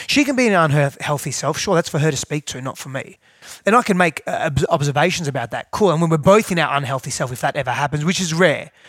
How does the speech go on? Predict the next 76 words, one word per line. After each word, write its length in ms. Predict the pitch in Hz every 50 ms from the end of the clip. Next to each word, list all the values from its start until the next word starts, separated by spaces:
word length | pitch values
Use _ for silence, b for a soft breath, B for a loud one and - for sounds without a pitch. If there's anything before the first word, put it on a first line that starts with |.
| B B -
that's 260 | 170 175 - - -
rare. 100 | 170 151
It's 120 | 139 135
really 240 | 143 175 180 170 170
one 200 | 151 139 156 151
or 80 | 147 135
the 140 | 127 123 123
other, 260 | 127 123 110 - - -
and 100 | 131 135
we 100 | 143 135
hold 280 | 110 139 151 147 131 123
really 220 | 135 135 127 120
well 180 | 117 123 123 123
for 180 | - - 131
each 140 | 123 - -
other. 180 | 139 - 123 123 B B B B B B -
But 80 | - 170
if 80 | 151
it's 100 | 156 147
both 360 | 127 120 175 185 196 190 - 165
of 80 | 135
us, 240 | 120 117 123 - - - -
again, 340 | - 131 151 151 151 143 135
really, 220 | 135 170 175 165 156 160
I'm 80 | 151 147
actually 260 | 156 156 - 170 151
trying 160 | - 165 143
to 40 | 131
even 140 | 120 120 117
think 340 | - - - 151 139 135 -
of, 160 | 123 113 113 B B B B B B B -
oh 140 | - - 254
yeah, 160 | 202 165 160
of 100 | 156 -
course, 240 | - 233 214 175 -
there 60 | - 190
are 40 | 180
times 260 | - - 226 226 190
when 100 | 190 175
we 40 | 165
may 160 | 160 165 165
be 120 | 156 156 139
having 180 | 143 156 143 147
an 80 | 143 -
argument 500 | 135 135 151 165 147 151 151 143 135 -
and 220 | 143 139 139 139 B B B B B B B -
I'll 180 | 165 180 180
react 340 | 160 165 160 160 151 - -
and 80 | 139 131
she'll 240 | - - 156 151 147
react. 300 | 147 135 123 117 - 151
And 60 | 151
then 80 | 160
in 120 | 165 165 165
that 160 | 175 147 160
moment, 460 | 151 156 170 180 196 180 156 139 143
it's 100 | 143 -
a 20 | 175
short 300 | - - - 214 196 175
moment, 260 | 170 170 160 156 151
we're 100 | 160 151
both 300 | 135 165 160 160 - -
in 60 | 151
our 120 | 143 139 135
unhealthy 340 | 147 147 131 147 143 - 147
selves 380 | 127 - 165 151 185 214 202 185
and 100 | 151 143
it 140 | 139 -
can 160 | - - 143 143
get 160 | 151 - -
pretty 180 | - 143 131
intense, 400 | 123 120 - - 165 131 - -
but 160 | - - 165 147
it's 100 | 127 123
very 220 | 151 170 147 120
short. 400 | - - - 160 135 95 - -